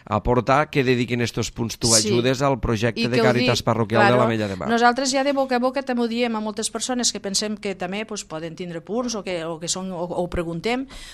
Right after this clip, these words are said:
Speaker 2: pues, de dir, "Bueno, pues, per favor, doneu a Càritas, que això serveix per tot el poble de l'Ametlla, per la
Speaker 1: Clar.
Speaker 2: gent que ho necessita, que és el més important." Vull, vull dir que, que, bueno,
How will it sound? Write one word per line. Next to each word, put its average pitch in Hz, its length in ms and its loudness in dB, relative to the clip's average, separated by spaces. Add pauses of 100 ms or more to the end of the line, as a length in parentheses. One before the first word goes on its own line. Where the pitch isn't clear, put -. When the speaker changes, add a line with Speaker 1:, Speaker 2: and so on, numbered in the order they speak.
(100)
Speaker 2:
pues, 202 180 -4
de 202 100 -4
dir, 202 80 -2
"Bueno, 220 240 -4
pues, 240 220 -2
per 190 180 -12
favor, 220 320 -4
doneu 214 320 -4
a 214 80 -2
Càritas, 220 420 0
que - 60 -10
això 214 180 -6
serveix 214 320 -6
per 226 140 -12
tot 226 180 -10
el 220 80 -8
poble 202 300 -6
de 208 80 -4
l'Ametlla, 170 400 -8 (460)
per 175 100 -4
la 175 160 0
Speaker 1:
Clar. 185 60 -2
Speaker 2:
gent 190 180 -2
que 220 60 -2
ho - 20 2
necessita, 220 680 -2 (180)
que 175 120 -8
és 170 100 -8
el 175 80 -8
més 175 140 -8
important." 175 560 -4 (520)
Vull, 165 380 -10 (500)
vull 165 160 -8
dir 175 100 -2
que, 180 300 -2
que, 170 480 -2 (320)
bueno, 190 300 -8